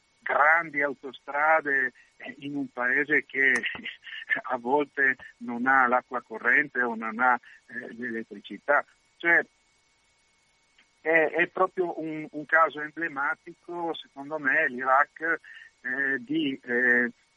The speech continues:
un, un paese sfruttato da terzi per un, un business a più livelli, eh, a cominciare da quello delle armi, eh, per continuare con quello del petrolio, ma poi tutte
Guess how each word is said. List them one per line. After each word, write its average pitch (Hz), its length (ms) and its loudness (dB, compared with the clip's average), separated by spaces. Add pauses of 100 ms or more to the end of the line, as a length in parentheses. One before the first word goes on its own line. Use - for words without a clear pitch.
(200)
un, 135 420 -2
un 139 200 -4
paese 165 380 2
sfruttato 165 880 -2
da 156 240 2
terzi 160 640 -2 (320)
per 151 580 4
un, 151 360 -6
un 160 240 -10
business 151 680 -2
a 143 360 0
più 131 180 -8
livelli, 123 600 -2
eh, - 920 -6
a 117 160 -2
cominciare 120 560 0
da 110 120 -2
quello 113 300 -6
delle 104 240 0
armi, 113 460 2
eh, - 800 -12
per 120 140 -8
continuare 120 680 -2
con 220 140 -8
quello 117 280 -2
del 107 160 -6
petrolio, 143 640 0
ma 127 200 -10
poi 160 380 -4
tutte 120 420 -6